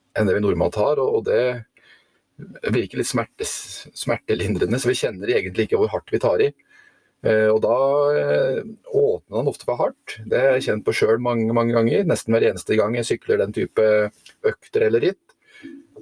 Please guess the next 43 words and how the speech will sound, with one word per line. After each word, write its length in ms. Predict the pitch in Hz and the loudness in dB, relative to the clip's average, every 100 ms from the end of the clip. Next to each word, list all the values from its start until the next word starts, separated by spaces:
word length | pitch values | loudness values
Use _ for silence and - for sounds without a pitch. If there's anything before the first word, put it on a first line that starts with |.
| - | -8
så 200 | - 139 147 143 147 143 143 - _ | -2 0 2 2 2 0 -2 -6 _
skal 440 | - - - 85 104 | -12 -6 -2 0 0
jeg 80 | 113 | 0
henge 320 | 104 80 73 98 | -2 -4 -4 -2
med 100 | 107 | -2
feltet. 460 | 80 76 - 107 | -2 -4 -2 -2
Det 80 | 104 | 0
er 140 | 113 - | -2 -2
på 80 | 107 | -2
en 60 | |
måte 240 | 92 - 92 | -2 -2 -2
det 100 | 92 | 0
jeg 160 | 92 101 | 0 -2
tenker. 260 | 85 - 98 | -4 -2 0
Jeg 80 | 101 | 0
skal, 240 | 101 98 - | -2 -4 -6
jeg 140 | 92 | -4
skal 160 | 120 113 | -2 -2
være 240 | 92 76 95 | -4 -4 -4
med. 160 | 110 - _ _ _ _ _ _ - | -6 -6 _ _ _ _ _ _ -6
Og 60 | 107 | -2
det 140 | 147 156 143 | 0 0 -2
ender 240 | 101 104 | 0 0
jo 80 | - | 0
som 80 | 143 | 0
regel 240 | 98 107 101 | 0 0 0
med 80 | 98 104 | 0 0
at, 240 | - - 107 | -4 -2 0
eh, 160 | 107 | 2
i 60 | 107 | 2
løpet 240 | 92 87 107 | 0 -2 -2
av 140 | 107 | 0
en 60 | 95 | -2
liten 160 | 101 107 | -4 -2
stund 220 | 110 120 | -4 -2
så 80 | 107 | -4
mister 380 | 95 - - 90 | -4 -6 -4 -4
jeg 80 | |
feltet 240 | 92 85 - | -2 -4 -2
allikevel, 380 | 82 73 82 101 | -2 -2 -2 -2
for 140 | 95 - | -2 0
det 140 | 87 | 0
er, 320 | 78 85 87 | -2 -4 -4